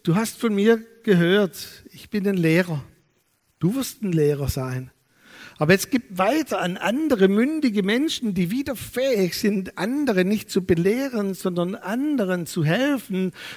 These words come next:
mündig zu werden.“ Und die, die ganz hinten in der Kette stehen, die sollten wieder sich jemand anders suchen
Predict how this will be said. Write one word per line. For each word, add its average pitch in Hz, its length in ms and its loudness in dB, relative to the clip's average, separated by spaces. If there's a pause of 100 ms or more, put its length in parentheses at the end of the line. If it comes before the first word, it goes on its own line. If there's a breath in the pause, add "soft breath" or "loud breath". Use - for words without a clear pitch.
mündig 262 520 2
zu 208 200 -4
werden.“ 143 400 -4 (800)
Und 202 120 0
die, 269 60 4
die 285 120 4
ganz 254 260 2
hinten 277 400 2
in 180 160 -2
der 185 100 2
Kette 175 300 0
stehen, 185 540 4 (640 soft breath)
die 226 80 2
sollten 208 540 2
wieder 285 220 2
sich - 280 -6
jemand 233 320 -2
anders 156 400 -4
suchen 135 500 0